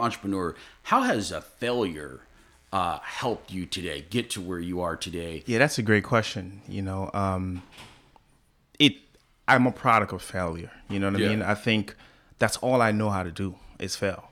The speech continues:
Speaker 2: Like, as I said, I think that the, the most important thing about my story that I always share with people is that I had zero experience. And every new thing that I go into, I have zero experience. But I embrace the journey. You know, I, I've done this long enough to understand that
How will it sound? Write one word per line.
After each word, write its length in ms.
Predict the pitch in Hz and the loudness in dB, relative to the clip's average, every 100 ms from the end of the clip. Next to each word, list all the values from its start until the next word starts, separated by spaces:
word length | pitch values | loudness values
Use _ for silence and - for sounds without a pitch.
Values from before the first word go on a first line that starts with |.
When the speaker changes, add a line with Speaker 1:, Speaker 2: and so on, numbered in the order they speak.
| - | 2
Speaker 2:
Like, 280 | 113 104 - 85 - | 2 2 -2 -6 0
as 140 | 117 | 2
I 80 | 117 | 2
said, 260 | 110 120 107 | 2 2 2
I 60 | |
think 200 | 113 147 | 4 4
that 180 | 139 113 | 6 6
the, 100 | 120 110 - | 4 0 -6
the 160 | 113 | -2
most 300 | 110 143 151 | 4 4 4
important 320 | 143 131 120 - | 0 0 0 0
thing 160 | 117 | -4
about 160 | 107 104 | 0 0
my 100 | 101 | -2
story 440 | - - 107 104 | -4 0 2 2
that 120 | 101 | 0
I 60 | 101 | 0
always 220 | 101 101 | 0 -2
share 160 | - 101 | -4 -6
with 100 | 95 | -6
people 240 | 101 98 | -8 -8
is 100 | 95 | -6
that 220 | 98 98 - - - | -6 -6 -10 -20 -4
I 80 | 113 | 0
had 160 | 110 | 2
zero 320 | 95 98 101 95 | 2 0 0 -2
experience. 600 | - - 90 - - - _ - - - | -6 -8 -8 -8 -14 -14 _ -20 -18 -2
And 260 | 117 107 - - | 0 0 -2 6
every 280 | 156 160 | 6 8
new 220 | 160 151 139 | 6 4 4
thing 240 | 147 127 | 0 2
that 80 | 117 | 4
I 100 | 110 | 2
go 220 | 110 110 | 0 0
into, 440 | 113 - 104 101 - - | -2 -4 -6 -8 -10 -2
I 60 | |
have 180 | 117 104 | 0 0
zero 240 | 98 101 95 | 0 -2 -2
experience. 540 | - 107 95 - - - - - | -4 -6 -6 -10 -16 -16 -20 -4
But 100 | 127 | 4
I 100 | 139 | 6
embrace 600 | 131 113 135 131 - - - - | 6 4 6 6 2 -4 -8 -4
the 80 | 107 | -2
journey. 380 | 104 113 98 | 0 0 0
You 160 | 87 98 | -2 -2
know, 100 | 101 | -2
I, 320 | 98 - 110 - _ _ _ - - | -2 -2 -4 -6 _ _ _ -16 6
I've 300 | 151 151 123 | 8 8 6
done 240 | 135 135 | 4 4
this 180 | 127 - | 2 0
long 220 | 120 120 | -2 0
enough 200 | 113 110 | -2 -4
to 100 | - | -6
understand 560 | 90 107 - 120 110 107 | -4 -4 -2 0 2 4
that 200 | 104 101 | 2 0